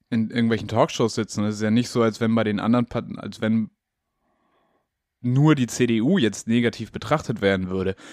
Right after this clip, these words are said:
Und wenn die C D U sich mit irgendwelchen Korruptionsgeschichten so viel, äh, zu Schulden kommen lässt und irgendwie einen Internetausbau verhindert und einen Verkehrsminister Andreas Scheuer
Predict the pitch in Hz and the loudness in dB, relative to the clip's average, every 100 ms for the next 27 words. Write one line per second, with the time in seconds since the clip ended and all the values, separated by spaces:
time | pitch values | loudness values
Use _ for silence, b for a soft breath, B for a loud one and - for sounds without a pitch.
0 | B B - 123 123 117 - 110 110 185 | B B 2 4 4 2 0 0 4 4
1 | 190 120 113 117 113 123 123 117 110 110 | 4 2 2 2 2 4 4 4 0 -4
2 | 110 107 - 175 208 135 - 117 - 110 | -4 -2 2 2 2 -2 -2 -4 -2 -4
3 | 110 - 120 110 107 - _ b b b | -2 0 2 4 0 -4 _ b b b
4 | b b b b - 104 101 101 98 - | b b b b 0 4 4 4 0 -4
5 | 117 - 185 208 156 113 101 95 98 - | -2 6 6 6 0 0 0 2 0 -2
6 | - 107 104 107 107 98 107 107 107 110 | -4 -2 -2 -2 -4 -4 -2 -2 -2 -6
7 | _ _ - 104 110 180 208 139 - 110 | _ _ -4 0 2 4 6 4 2 0
8 | - 107 101 104 101 95 95 98 104 101 | 0 0 0 -2 -2 -2 -2 -2 -2 -4
9 | 107 120 113 113 113 - 101 101 104 98 | -2 -2 0 0 0 -2 -4 -4 -2 -2
10 | 95 - 185 165 113 | -2 2 4 6 4